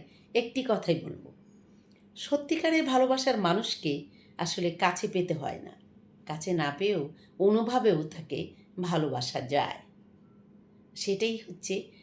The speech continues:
আসল ভালোবাসার গল্প। কারণ চণ্ডীদাস আর রজকিনী যখন, চণ্ডীদাস রজকিনীকে ভালোবাসতো, বছরের পর বছর বড়শি ফেলে বসেছিল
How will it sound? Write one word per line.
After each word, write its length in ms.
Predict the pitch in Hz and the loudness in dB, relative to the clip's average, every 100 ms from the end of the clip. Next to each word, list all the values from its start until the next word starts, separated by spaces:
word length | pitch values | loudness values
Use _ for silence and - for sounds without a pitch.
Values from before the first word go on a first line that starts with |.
| - | -10
আসল 500 | - 185 - 262 247 | -4 -2 0 2 2
ভালোবাসার 640 | 185 151 143 123 127 - 156 - - - 147 | 2 0 0 0 -6 -8 -10 -10 -20 -8 -2
গল্প। 600 | 139 127 120 - - - - - - - - - _ - - - - | 0 -2 -4 -10 -14 -14 -20 -20 -20 -20 -20 -20 _ -20 -20 -20 -2
কারণ 360 | - 220 196 180 - - - - | 4 6 4 2 -4 -18 -20 -2
চণ্ডীদাস 560 | - 254 262 277 285 294 | 4 6 6 2 2 4
আর 160 | 269 202 | 4 4
রজকিনী 640 | 196 247 254 214 147 160 - - _ _ - - - - - - | 4 2 2 0 0 -4 -16 -20 _ _ -20 -20 -20 -20 -16 0
যখন, 440 | 202 208 233 180 190 - - - - - _ _ - - - - - - - - - | 0 2 2 2 0 -14 -20 -20 -20 -20 _ _ -12 -12 -12 -20 -20 -20 -20 -12 0
চণ্ডীদাস 600 | 220 247 262 254 254 185 | 2 4 6 4 4 4
রজকিনীকে 580 | 202 196 233 254 254 240 | 4 4 0 0 2 0
ভালোবাসতো, 800 | 185 190 214 185 - 147 156 - - - | 2 0 2 0 -4 -6 -6 -8 -20 -4
বছরের 500 | 160 185 - 262 262 254 | 2 2 2 0 0 4
পর 160 | 196 | 4
বছর 520 | 165 170 - 208 165 156 | 6 2 4 2 2 2
বড়শি 280 | 165 - 190 | -2 -2 -4
ফেলে 240 | 170 160 | -2 0
বসেছিল 600 | 151 143 156 151 147 131 | -2 -4 -6 -6 -6 -6